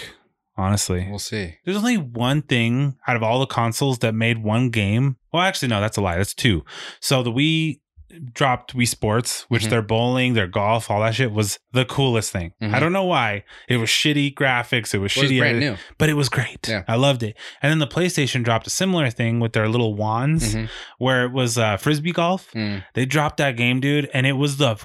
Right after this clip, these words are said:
Speaker 1: coolest, most accurate thing I've ever played. And I never, uh, dude, I could have, I was playing that for hours, literally hours and hours, and I can play that till today if I still had it.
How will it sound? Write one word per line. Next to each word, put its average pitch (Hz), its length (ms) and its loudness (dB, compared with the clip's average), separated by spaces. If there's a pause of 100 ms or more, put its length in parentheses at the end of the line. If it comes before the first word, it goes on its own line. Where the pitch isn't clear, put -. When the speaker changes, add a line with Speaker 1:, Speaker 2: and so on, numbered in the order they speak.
(100)
Speaker 1:
coolest, 139 640 0
most 110 200 0 (140)
accurate 147 600 0
thing 135 180 0
I've 110 300 2
ever 120 240 2
played. 113 480 0 (360)
And 139 120 0
I 131 100 2
never, 135 300 0
uh, 139 60 0
dude, 123 180 2
I 117 140 2
could 147 140 0
have, 123 180 -2
I 120 80 0
was 135 120 2
playing 143 240 0
that 123 160 0
for - 220 -2 (140)
hours, 104 400 0
literally 123 320 2
hours 110 300 0
and 107 80 0
hours, 104 220 2
and 98 60 -2
I 107 60 0
can 127 160 0
play 139 200 0
that 123 140 0
till 123 160 0
today 117 320 0
if 107 100 -2
I 98 60 -2
still 101 200 -2
had 107 240 0
it. 87 160 -6